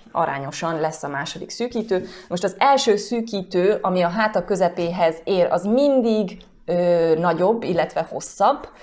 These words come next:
és ami kifele van, az pedig mindig, ö, kisebb és rövidebb is. Jó? Úgyhogy most ezt szépen itt átalakítom.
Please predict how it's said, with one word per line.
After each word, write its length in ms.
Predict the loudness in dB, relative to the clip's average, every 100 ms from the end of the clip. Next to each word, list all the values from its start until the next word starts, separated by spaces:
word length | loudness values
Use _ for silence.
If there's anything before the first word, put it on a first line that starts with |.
| -20 -20 -20 -20 -20 -20 -20 -20 -20 -20 -4
és 200 | -2 0
ami 300 | 0 0 0
kifele 480 | -2 -2 0 0 -2
van, 400 | -2 0 -2 -4
az 160 | -8 -6
pedig 200 | -4 -2
mindig, 500 | -2 -2 -2 -4 -6 -16 -20 _ -10
ö, 280 | -2 0 -2
kisebb 400 | -2 -2 0 0
és 180 | -2 -2
rövidebb 500 | -4 -4 -4 -4 -4
is. 340 | -8 -10 -10
Jó? 140 | -8 -6 -6
Úgyhogy 320 | -8 -12 -10 -10
most 220 | -10 -10
ezt 160 | -10
szépen 280 | -10 -10 -10
itt 140 | -12 -8
átalakítom. 800 | -6 -4 -4 -6 -6 -8 -4